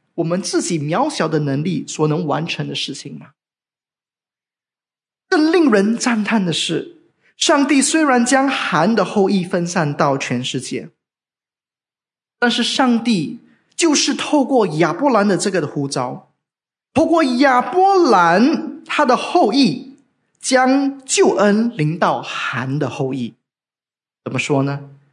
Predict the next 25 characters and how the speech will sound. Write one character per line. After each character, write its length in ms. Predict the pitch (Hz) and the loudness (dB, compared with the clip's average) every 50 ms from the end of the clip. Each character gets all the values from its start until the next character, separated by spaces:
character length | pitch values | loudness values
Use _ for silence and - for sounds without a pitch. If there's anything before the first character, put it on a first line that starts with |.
| _ _ _ _ _ _ _ _ _ _ _ _ _ _ _ - | _ _ _ _ _ _ _ _ _ _ _ _ _ _ _ -2
很 260 | 151 180 226 254 269 | 0 2 2 2 0
久 220 | 254 - 170 143 | -2 -2 -2 -2
很 180 | 135 143 165 196 | -2 0 -2 -2
久 340 | 202 - 139 120 120 120 - _ | -2 -2 -2 -2 -4 -6 -12 _
之 160 | - - 147 | -12 -10 -10
后， 300 | 147 - - 165 139 131 | -8 -6 -4 -2 -2 -2
许 160 | 131 - 135 | -4 -6 -6
多 160 | 123 143 165 160 | -4 -2 -2 0
年 160 | 139 123 120 | 0 -2 -4
之 160 | - - 127 | -4 -8 -8
后， 340 | 113 127 127 127 - - _ _ _ _ _ _ _ _ _ _ _ _ _ _ - | -6 -6 -6 -6 -8 -12 _ _ _ _ _ _ _ _ _ _ _ _ _ _ -2
上 160 | 208 180 175 | -2 0 0
帝 180 | 175 185 139 123 | 0 -2 -2 -2
差 400 | - - - - - 233 254 269 | -4 -6 -6 -4 -2 -2 -2 -2
遣 500 | 247 - - - 127 117 117 117 110 110 110 _ _ _ _ _ _ - | -2 -4 -4 -4 -6 -6 -6 -8 -10 -12 -14 _ _ _ _ _ _ -2
亚 200 | 139 131 120 127 | -2 -2 -2 -2
伯 220 | - 190 202 208 | -2 0 2 2
兰 120 | 175 165 | 2 2
的 120 | 156 139 123 | 0 0 -2
后 240 | - 165 156 143 - | 0 0 0 0 0
裔 320 | - 156 143 135 131 - - _ _ _ | -4 -4 -4 -6 -8 -12 -18 _ _ _
先 380 | - - - - 196 185 180 180 | -10 -8 -4 -2 0 0 0 -2
知 400 | 175 - 180 170 175 180 175 - - | -4 -4 -2 -2 -2 -2 -4 -10 -10
约 280 | 165 165 208 285 233 131 | -6 0 0 2 2 2
拿 420 | 117 110 104 104 117 - - - | 0 -2 -2 -4 -6 -8 -12 -20